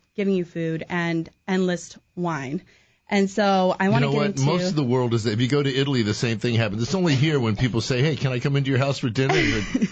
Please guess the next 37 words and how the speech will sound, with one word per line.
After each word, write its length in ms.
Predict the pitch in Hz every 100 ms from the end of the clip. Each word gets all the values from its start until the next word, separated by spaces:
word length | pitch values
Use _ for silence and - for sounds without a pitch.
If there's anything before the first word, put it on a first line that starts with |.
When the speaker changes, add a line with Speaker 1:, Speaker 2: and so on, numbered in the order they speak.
| -
Speaker 1:
<laughs> 80 | -
Speaker 2:
"Get 140 | -
the 80 | 147
hell 200 | 139 110
out 160 | 90
of 60 | 90
here." 220 | 82 82
You 80 | 95 120
know? 100 | 107 - - _ 143 196
Speaker 1:
Well, 360 | 247 262 254 190 _ _ _ _ _ _
it 160 | 226 240
was, 340 | 240 226 214 - -
uh, 300 | 202 185 -
a 40 |
beautiful 380 | 190 226 233 208
experience, 680 | 185 - 185 185 170 170 165
and 260 | - 175 165
I'm 120 | 165
glad 220 | 170 175
that 100 | 160
it's 100 | 139
shared 220 | - 170
around 160 | 165 160
the 60 | 160
world. 300 | 165 160 156
But 160 | 160 147 _ _ -
particularly 500 | 247 320 370 294 233
in 80 |
Georgia, 220 | 214 208 196
they 80 |
have 260 | 190 202 190
a 60 | 185
couple 280 | 202 196 180 170 -
of, 380 | 170 160 160 - -
uh, 340 | 175 160 156 156 _ _ _ _ _ _ _ _
I 80 | 208
guess, 280 | 208 196